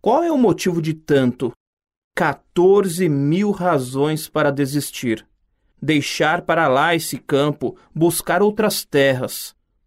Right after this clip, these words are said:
O agricultor exorta. Ensina a persistir.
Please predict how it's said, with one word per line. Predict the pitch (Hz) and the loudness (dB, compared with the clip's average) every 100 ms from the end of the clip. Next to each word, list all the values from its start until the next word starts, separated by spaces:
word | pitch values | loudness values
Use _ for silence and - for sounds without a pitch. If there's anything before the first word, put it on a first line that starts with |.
| _ - | _ -2
O | |
agricultor | 139 131 147 151 143 - 156 170 196 208 | 0 2 -2 0 -4 -2 0 2 2 0
exorta. | 165 151 123 117 107 - 113 - _ _ _ _ _ - | 0 -2 0 0 0 -2 -10 -10 _ _ _ _ _ -6
Ensina | 147 143 - - 185 185 170 | 0 0 -2 -6 -2 0 0
a | 156 | -2
persistir. | 160 151 - 156 - - 123 | -2 -4 -4 -8 -8 -4 -2